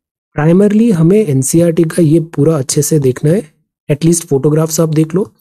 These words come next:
आर्ट एंड कल्चर के एग्जाम फैक्ट्स आपने पहले ही देख लिए, अब उसको सप्लीमेंट करने के लिए you just go through this, this पीडीएफ़ वीडियो की हेल्प से। तो इस तरीके से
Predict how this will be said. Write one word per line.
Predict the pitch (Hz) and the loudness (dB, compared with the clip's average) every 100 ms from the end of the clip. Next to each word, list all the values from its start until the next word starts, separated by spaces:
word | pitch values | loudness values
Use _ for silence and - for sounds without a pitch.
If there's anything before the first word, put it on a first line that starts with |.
| - - - 135 | -20 -20 -8 -2
आर्ट | 147 175 | 0 2
एंड | 185 | 2
कल्चर | 175 160 170 | 2 0 -2
के | - 165 | 0 -2
एग्जाम | 117 131 143 | 0 0 0
फैक्ट्स | 151 143 147 160 | 0 -2 -2 -2
आपने | 151 156 | 0 0
पहले | 151 123 143 | 0 0 2
ही | |
देख | 156 160 160 | 2 0 0
लिए, | 165 226 - | -2 -2 -4
अब | 170 190 | -2 0
उसको | 156 - - | 0 -2 -4
सप्लीमेंट | - 160 165 175 180 | -2 0 0 2 2
करने | 170 147 143 | 0 0 0
के | 139 139 | 0 -2
लिए | 151 214 - | 0 -2 0
you | 160 | 0
just | 160 170 - | 2 0 0
go | 127 131 | 0 0
through | 131 170 | 0 0
this, | 165 147 214 - - - - | 2 0 -2 -8 -18 -16 -2
this | 151 - | -2 -2
पीडीएफ़ | 143 127 131 220 247 123 | -2 -2 2 0 -2 -4
वीडियो | 131 135 147 | -2 2 0
की | - 214 127 - | 0 -6 -6 -4
हेल्प | 151 127 | -2 -2
से। | - 95 117 - - - | -6 -12 -14 -16 -14 -2
तो | 123 - - | -2 -2 -4
इस | 202 - | -4 -2
तरीके | 165 143 135 156 | -2 0 0 -2
से | 147 170 | 0 -2